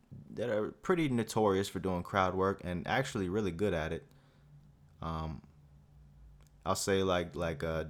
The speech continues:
Doug, Doug Dalton. I mean, he's fucking notorious for that shit. He's, big shouts to Dougie Sanders. I, I mean, not, my bad, Doug Dalton. Get these, so many Dougs in the scene.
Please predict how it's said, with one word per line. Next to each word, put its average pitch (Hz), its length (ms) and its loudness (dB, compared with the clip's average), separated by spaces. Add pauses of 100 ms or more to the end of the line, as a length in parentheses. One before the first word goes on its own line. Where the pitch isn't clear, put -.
Doug, 95 360 2 (300)
Doug 90 260 0
Dalton. 107 440 4 (880)
I 87 40 -2
mean, 85 180 0
he's 104 320 0
fucking 87 300 -2
notorious 87 540 2
for 80 140 -6
that 87 200 0
shit. 82 240 -4
He's, 90 320 -4 (520)
big 120 140 2
shouts 104 320 2
to 98 100 0
Dougie 95 340 2
Sanders. 95 600 0
I, 110 100 -2 (120)
I - 40 0
mean, 101 140 2
not, - 400 -2
my 98 140 2
bad, 80 260 -2
Doug 107 300 6
Dalton. 110 460 8 (100)
Get 92 160 -2
these, 92 140 -2 (200)
so - 160 0
many 160 160 2
Dougs 98 380 6
in 82 80 0
the 78 80 -4
scene. 82 320 -4